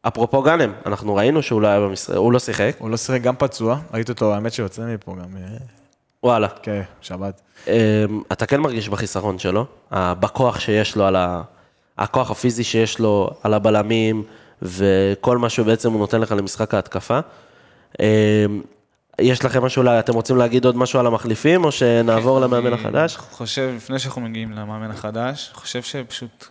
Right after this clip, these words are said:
Speaker 3: לא הגיע הספק מהמחליפים בכלל. אם אנחנו מוציאים את שלומי אזולאי, ששיחק קצת יותר מהם, אבל גם ממנו לא ראינו איזה משהו מיוחד, חוץ מאיום למסגרת ותו לא.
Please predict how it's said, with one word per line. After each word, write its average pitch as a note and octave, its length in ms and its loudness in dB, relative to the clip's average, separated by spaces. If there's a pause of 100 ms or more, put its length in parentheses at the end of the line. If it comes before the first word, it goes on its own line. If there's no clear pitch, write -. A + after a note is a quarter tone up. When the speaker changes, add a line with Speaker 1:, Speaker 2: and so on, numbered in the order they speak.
(320)
Speaker 3:
לא B2 320 -2
הגיע B2 520 -2
הספק - 500 -6
מהמחליפים A2 640 -12
בכלל. A2+ 400 -8
אם G#2 100 -14
אנחנו G#2+ 200 -16
מוציאים B2 320 -10
את A#2 80 -14
שלומי C3+ 300 -6
אזולאי, B2+ 380 -2
ששיחק - 440 -10
קצת B2+ 220 -10
יותר D#3 260 -4
מהם, C3+ 260 -4
אבל A2 320 -8
גם C3 160 -4
ממנו B2 340 -6
לא B2 140 -2
ראינו C3 160 -4
איזה G#2 160 -8
משהו G2+ 260 -12
מיוחד, G2 380 -14
חוץ - 300 -12
מאיום A2 360 -10
למסגרת G#2+ 680 -10 (1000)
ותו C3+ 180 -4
לא. A#2+ 280 0